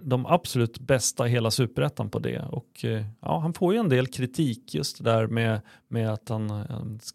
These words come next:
kanske kan få mera och potentialen är högre. Men, ja, man ändå ger honom lite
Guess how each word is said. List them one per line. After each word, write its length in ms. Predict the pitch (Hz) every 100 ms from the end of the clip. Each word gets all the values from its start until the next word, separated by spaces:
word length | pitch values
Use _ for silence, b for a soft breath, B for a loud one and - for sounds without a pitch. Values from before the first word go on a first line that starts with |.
| _ _
kanske 400 | - 131 123 -
kan 220 | - 123 117
få 120 | 127
mera 640 | 120 131 127 117 117 110
och 420 | 113 104 107 107
potentialen 760 | - 113 117 113 120 113 113 110
är 40 |
högre. 540 | 104 120 113 107 107 104
Men, 220 | 107 113 B B B
ja, 180 | 127 156
man 440 | 156 151 160 165 151 - -
ändå 240 | 165 156
ger 180 | 160 180
honom 180 | 170 147
lite 360 | 131 127 123